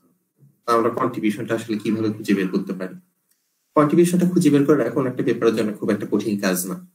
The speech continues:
যদি আমরা কয়েকটা tricks অবলম্বন করি। যেমন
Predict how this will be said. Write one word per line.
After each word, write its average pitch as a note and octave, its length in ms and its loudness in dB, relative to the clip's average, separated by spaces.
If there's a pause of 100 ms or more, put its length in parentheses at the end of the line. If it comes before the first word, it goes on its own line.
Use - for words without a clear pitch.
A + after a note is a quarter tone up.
যদি A2 220 2
আমরা G#2 140 4
কয়েকটা G2+ 340 4
tricks - 520 4 (180)
অবলম্বন F2+ 560 4
করি। - 240 2 (920)
যেমন D3+ 400 6